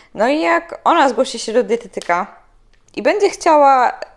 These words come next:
powiedzmy, schudnąć, bo jest ta otyłość na przykład brzuszna, występuje. No i ty jako dietetyk,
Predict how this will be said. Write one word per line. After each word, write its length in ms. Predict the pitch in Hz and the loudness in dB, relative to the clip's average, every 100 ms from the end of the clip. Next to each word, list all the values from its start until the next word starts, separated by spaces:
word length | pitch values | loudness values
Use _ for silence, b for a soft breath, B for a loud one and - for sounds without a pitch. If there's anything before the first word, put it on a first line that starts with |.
| _ | _
powiedzmy, 360 | - 339 320 294 | -6 -6 -2 -4
schudnąć, 500 | - - 196 190 - | -2 -2 -2 -2 -4
bo 240 | 214 262 | 0 2
jest 220 | 254 220 - | 2 0 -2
ta 80 | |
otyłość 480 | 185 185 165 170 - | -2 -4 -4 -4 -4
na 80 | 160 | -12
przykład 400 | - - - - | -14 -12 -12 -12
brzuszna, 580 | 170 175 160 - - 185 - | -20 -12 -12 -12 -16 -18 -20
występuje. 500 | 185 180 185 156 - B B B _ | -16 -14 -10 -10 -10 B B B _
No 120 | 190 277 | -6 -4
i 120 | 294 | -6
ty 180 | - 330 | -6 -4
jako 260 | 311 302 | -2 -2
dietetyk, 560 | 233 262 233 233 233 | -2 -2 -4 -8 -12